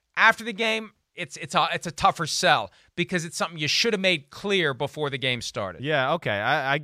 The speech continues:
Speaker 2: I get that. You're right. It is a tougher sell. There's no doubt about it. Listen, they're go-, they're, they're in a tough spot here. There's no doubt they're gonna have to deal with this for probably a few days, hearing this. But all in all, it still goes back to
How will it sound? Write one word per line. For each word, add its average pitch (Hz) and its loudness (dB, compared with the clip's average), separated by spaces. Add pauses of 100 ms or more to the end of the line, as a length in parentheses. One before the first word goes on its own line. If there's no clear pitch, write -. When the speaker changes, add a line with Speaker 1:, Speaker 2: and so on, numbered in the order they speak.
Speaker 2:
I 147 2
get 151 -2
that. 151 -2
You're 156 -4
right. 120 0
It 139 -4
is 160 -4
a 165 -8
tougher 156 -2
sell. 139 0
There's 131 -6
no 139 -2
doubt 131 0
about 110 0
it. 101 -8 (320)
Listen, 151 -4
they're 151 0
go-, 185 -4
they're, 175 0
they're 170 2
in 196 -4
a 175 -6
tough 190 2
spot 175 4
here. 95 -6
There's 131 -6
no 160 2
doubt 156 4
they're 165 -2
gonna 180 -4
have 165 -2
to 170 -4
deal 156 -2
with 170 -2
this 160 -6
for 170 0
probably 165 2
a 175 -4
few 185 -6
days, 180 0
hearing 165 -2
this. 135 -4 (380)
But 196 4
all 233 8
in 190 2
all, 170 6 (320)
it 180 -2
still 254 2
goes 226 6
back 202 6
to 185 2